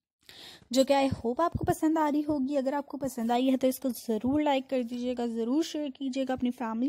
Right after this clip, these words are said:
and friends के साथ। ये आप देख सकते हैं कि इनमें बहुत ही प्यारे से ट्रेंच कोट्स हैं, अ, टेक्सचर्ड भी हैं, टेक्सचर फैब्रिक में भी हैं, प्रिंटेड भी हैं, बहुत ही प्यारे से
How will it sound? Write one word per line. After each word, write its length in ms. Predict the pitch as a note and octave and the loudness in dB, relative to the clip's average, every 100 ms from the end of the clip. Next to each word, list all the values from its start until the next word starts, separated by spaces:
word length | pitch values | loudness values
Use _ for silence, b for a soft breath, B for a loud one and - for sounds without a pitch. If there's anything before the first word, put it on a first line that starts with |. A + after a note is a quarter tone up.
| E4+ | 0
and 80 | F4 | -2
friends 380 | F4 E4+ F4 - | 0 0 0 -4
के 140 | F4 | -4
साथ। 200 | - F#4 - _ _ _ _ b b b b _ _ | 2 0 0 _ _ _ _ b b b b _ _
ये 100 | B3+ | 0
आप 120 | B3+ | 0
देख 240 | A#3+ B3+ B3 | 2 0 0
सकते 240 | C4+ - | -4 2
हैं 100 | C4+ | 2
कि 80 | C4+ | 4
इनमें 220 | C4 C4 | 4 4
बहुत 300 | A#3 A#3+ C#4 | 0 -2 -4
ही 60 | C#4+ | -4
प्यारे 320 | C4+ A3+ A#3 | -4 -4 -6
से 240 | C4 C#4+ C#4+ - _ B3+ | -6 -6 -6 -10 _ -6
ट्रेंच 320 | - B3+ B3+ - | 0 2 2 2
कोट्स 420 | B3+ A#3+ A#3+ B3+ | 4 4 4 2
हैं, 220 | B3 B3 | 2 2
अ, 60 | - _ _ _ C4 B3+ | -4 _ _ _ -8 0
टेक्सचर्ड 760 | A#3+ A#3+ B3+ B3 - - C#4+ | 2 2 0 -2 -8 -4 -2
भी 260 | B3+ C4+ C#4 | 0 2 2
हैं, 260 | C4 B3+ B3+ _ B B B _ | 4 2 0 _ B B B _
टेक्सचर 400 | C#4 - - D#4+ | -6 -2 2 2
फैब्रिक 460 | D#4 C#4 B3 C#4 C#4 | 4 4 4 0 2
में 100 | C4+ | 2
भी 100 | C4+ | 2
हैं, 300 | C4 C4 C4 | 4 4 2
प्रिंटेड 560 | - B3+ C4 C4 C#4+ | 0 2 2 0 -2
भी 140 | C#4+ C#4 | 0 2
हैं, 160 | C4 | 2
बहुत 240 | B3+ B3 B3+ | 2 2 0
ही 60 | |
प्यारे 380 | B3+ B3+ B3 B3+ | -2 -2 -2 -4
से 240 | - B3+ | -2 -2